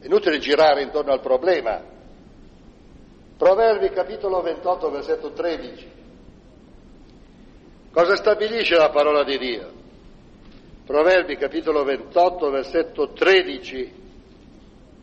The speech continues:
"Chi copre le sue trasgressioni non prospererà, ma chi le confessa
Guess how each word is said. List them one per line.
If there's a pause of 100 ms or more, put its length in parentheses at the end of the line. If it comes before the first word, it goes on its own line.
(1120)
"Chi
copre (1000)
le
sue
trasgressioni (1120)
non
prospererà, (1080)
ma
chi
le
confessa